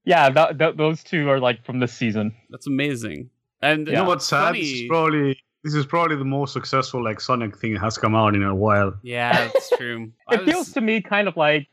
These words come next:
Speaker 1: the showrunners have, like, quit. Like, "No one's watching this fucking show. Let's just do whatever." And 'cause that's, like, the only, the only case I can think of where you start doing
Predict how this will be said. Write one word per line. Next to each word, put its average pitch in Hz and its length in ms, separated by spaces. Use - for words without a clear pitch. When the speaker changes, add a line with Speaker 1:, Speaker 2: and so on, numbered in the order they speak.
Speaker 1:
the 160 80
showrunners 175 480
have, 156 100
like, 117 260
quit. 143 380
Like, 127 180
"No 139 80
one's 139 140
watching 127 300
this 110 140
fucking 117 300
show. 110 240
Let's 110 200
just - 180
do 120 120
whatever." 104 460
And 113 420
'cause 185 120
that's, 226 180
like, 196 160
the 190 120
only, 160 460
the 151 100
only 151 280
case 120 240
I 123 60
can 113 120
think 123 160
of 123 100
where 131 120
you 127 80
start 131 320
doing 127 180